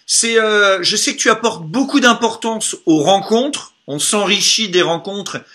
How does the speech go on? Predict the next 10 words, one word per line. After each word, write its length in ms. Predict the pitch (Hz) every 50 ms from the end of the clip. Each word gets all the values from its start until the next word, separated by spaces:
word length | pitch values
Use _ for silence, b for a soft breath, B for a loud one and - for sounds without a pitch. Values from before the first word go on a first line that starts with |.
| b b b -
et 80 | 156
au 120 | 165 175 180
contact, 580 | 180 190 190 165 - 196 196 190 - - -
au 300 | 165 160 160 - 180 165
contact 460 | - - 185 156 - 202 190 - -
des 220 | 185 160 175 165 190
autres. 300 | 220 247 226 - 170 B B B B B B
Si 260 | B - - - 262 226
tu 180 | - - 262
avais 340 | 240 233 247 269 269 262 -